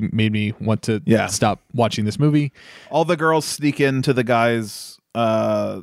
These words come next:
Speaker 2: spa room, though, when their Digimon are running around, and they say, "The men's room, the forbidden realm."
Speaker 1: <laughs>
Speaker 2: "I, I wonder if they have snacks,"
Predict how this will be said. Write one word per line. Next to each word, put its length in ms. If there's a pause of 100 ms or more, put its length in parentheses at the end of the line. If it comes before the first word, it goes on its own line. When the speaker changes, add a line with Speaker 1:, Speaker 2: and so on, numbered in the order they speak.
(120)
Speaker 2:
spa 320
room, 320
though, 280
when 200
their 180
Digimon 760
are 100
running 260
around, 420
and 120
they 100
say, 380 (320)
"The 80
men's 400
room, 320 (360)
the 80
forbidden 580
realm." 580 (220)
Speaker 1:
<laughs> 200
Speaker 2:
"I, 360
I 160
wonder 380
if 120
they 140
have 220
snacks," 840